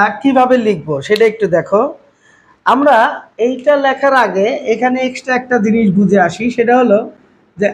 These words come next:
আমি এরকম একটা বহুপদী নিলাম, খেয়াল করে দেখো তো, নিঃসন্দেহে এটা একটা বহুপদী, কারণ চলক হলো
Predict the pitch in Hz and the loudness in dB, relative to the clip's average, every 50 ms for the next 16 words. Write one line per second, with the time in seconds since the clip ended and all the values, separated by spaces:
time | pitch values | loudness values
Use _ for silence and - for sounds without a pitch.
0 | - - - 247 269 294 311 302 277 294 302 277 - 220 285 311 320 - 330 320 | -2 -2 0 2 4 4 4 4 4 2 0 0 0 2 2 2 2 0 0 0
1 | 311 294 302 - - 294 294 294 294 294 294 285 - - - _ 165 156 202 233 | 0 0 -2 -2 0 0 2 2 2 0 0 -4 -8 -14 -16 _ -2 0 2 2
2 | 240 277 277 269 269 262 226 254 226 214 196 175 160 151 143 - 160 - - _ | 2 2 2 2 0 0 0 0 0 2 0 0 0 -2 -4 -6 -12 -16 -20 _
3 | _ _ _ _ _ _ _ _ _ _ _ _ _ _ _ _ _ _ _ _ | _ _ _ _ _ _ _ _ _ _ _ _ _ _ _ _ _ _ _ _
4 | - 240 254 262 247 269 262 262 - 240 220 214 220 202 226 233 233 233 226 - | 0 0 0 2 2 2 2 2 2 2 0 0 -2 0 0 0 0 0 -2 -2
5 | 240 240 240 247 247 247 226 233 233 226 233 240 220 202 220 220 220 214 220 202 | -2 -2 0 2 2 2 2 0 -2 -2 -2 -4 -2 0 0 0 0 -2 -2 -4
6 | 214 269 339 349 - _ _ _ _ _ - 196 196 214 208 214 - 202 202 - | -4 -6 -8 -10 -14 _ _ _ _ _ -2 0 2 2 2 0 -2 -4 -2 0
7 | 233 233 240 240 233 240 240 240 247 | 0 2 2 0 0 0 0 0 2